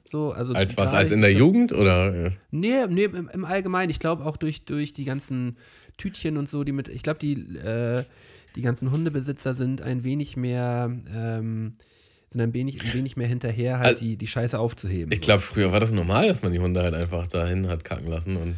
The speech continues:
Speaker 2: das
Speaker 1: Ja,
Speaker 2: nicht
Speaker 1: ja,
Speaker 2: weggemacht
Speaker 1: und
Speaker 2: hat, ne?
Speaker 1: genau, und deswegen ist man häufiger auch in Scheiße getreten.
Speaker 2: <laughs>
Speaker 1: Auf jeden Fall war die Situation dann so, äh,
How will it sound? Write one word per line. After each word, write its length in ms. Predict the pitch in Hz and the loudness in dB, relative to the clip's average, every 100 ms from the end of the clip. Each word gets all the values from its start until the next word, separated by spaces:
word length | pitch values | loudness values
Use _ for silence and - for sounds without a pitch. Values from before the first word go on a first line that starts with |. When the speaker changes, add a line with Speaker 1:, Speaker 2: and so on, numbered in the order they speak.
| - | -6
Speaker 2:
das 140 | 85 | -2
Speaker 1:
Ja, 80 | 113 | 2
Speaker 2:
nicht 80 | 147 | 4
Speaker 1:
ja, 140 | 151 | 4
Speaker 2:
weggemacht 300 | 139 127 85 | 2 0 -2
Speaker 1:
und 60 | 82 87 | -4 -2
Speaker 2:
hat, 180 | 175 151 | -2 -4
ne? 100 | 123 | -4
Speaker 1:
genau, 240 | 143 143 | 0 2
und 80 | 131 | 2
deswegen 260 | 120 151 156 | 0 -2 -2
ist 80 | |
man 160 | 156 143 | -2 -2
häufiger 360 | 147 165 175 135 | 0 0 -2 -2
auch 80 | 139 | -4
in 80 | |
Scheiße 320 | 139 131 135 104 | -4 -4 -4 -4
getreten. 520 | 98 113 226 - 156 - | 2 4 6 6 4 2
Speaker 2:
<laughs> 140 | - - | 0 0
Speaker 1:
Auf 100 | 127 | 4
jeden 120 | 165 | 4
Fall 80 | 165 | 4
war 80 | 160 | 2
die 140 | 156 120 113 | 2 -2 -6
Situation 480 | 147 160 143 160 156 | -2 0 -2 -2 -2
dann 140 | 139 | -2
so, 260 | 135 151 160 | -2 0 -2
äh, 540 | 165 - - - - | -2 -12 -20 -18 -14